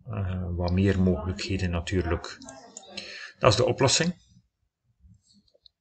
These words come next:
Dus met alles uitgeschreven, dan heb, noem ik A, minstens één ervan een meisje,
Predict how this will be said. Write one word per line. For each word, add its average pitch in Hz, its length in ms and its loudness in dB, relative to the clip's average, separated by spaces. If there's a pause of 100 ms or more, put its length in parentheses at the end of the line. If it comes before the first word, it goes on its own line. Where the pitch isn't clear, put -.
(640)
Dus 113 280 4
met 104 160 6
alles 98 220 6
uitgeschreven, 101 840 4
dan 104 160 2
heb, 104 220 2
noem 113 220 4
ik - 380 -2 (320)
A, 107 460 4
minstens 107 640 4
één 117 240 4
ervan 101 420 4
een 90 200 2
meisje, 120 540 4